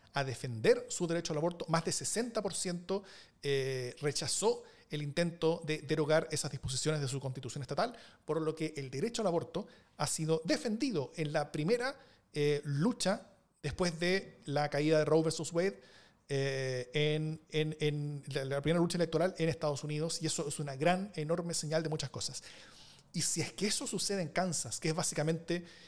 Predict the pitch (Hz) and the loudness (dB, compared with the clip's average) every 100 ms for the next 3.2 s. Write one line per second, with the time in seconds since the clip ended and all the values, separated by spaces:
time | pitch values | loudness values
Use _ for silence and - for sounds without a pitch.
0 | - 143 - 151 160 143 135 151 180 156 | -8 -4 -2 0 0 2 2 0 0 -2
1 | 147 156 160 135 139 123 147 143 131 - | 0 -2 -2 -2 -2 -2 -2 0 -2 -4
2 | - 143 135 127 151 180 180 160 143 131 | -4 0 0 2 4 4 2 2 2 2
3 | 202 233 | 0 -2